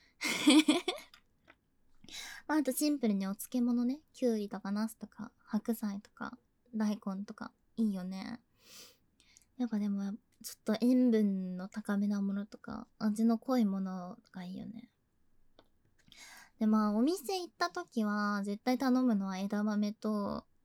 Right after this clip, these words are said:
梅水晶があったら梅水晶頼むでしょ？あと何？きゅうりの塩だれとか、かな？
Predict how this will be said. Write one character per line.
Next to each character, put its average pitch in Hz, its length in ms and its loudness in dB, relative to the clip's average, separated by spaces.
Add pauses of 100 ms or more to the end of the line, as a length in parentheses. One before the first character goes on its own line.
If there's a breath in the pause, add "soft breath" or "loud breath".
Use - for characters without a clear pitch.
(280)
梅 269 260 4
水 330 260 -2
晶 233 160 4
が 220 100 6
あ - 20 6
っ 226 60 2
た 226 140 2
ら 202 120 0
梅 214 180 0
水 233 180 0
晶 208 140 -2
頼 202 160 -4
む 196 220 -2
で 202 80 -6
し 208 160 -10
ょ？ 202 40 -6
あ 226 220 -6 (800 loud breath)
と 262 140 2
何？ 233 640 2 (180)
き - 120 -4
ゅ 302 80 2
う 277 100 2
り 233 120 4
の 202 160 0 (180)
塩 208 200 0
だ 208 120 0
れ 208 200 -2
と - 120 -16
か、 190 680 -6 (480)
か - 180 0
な？ 233 640 4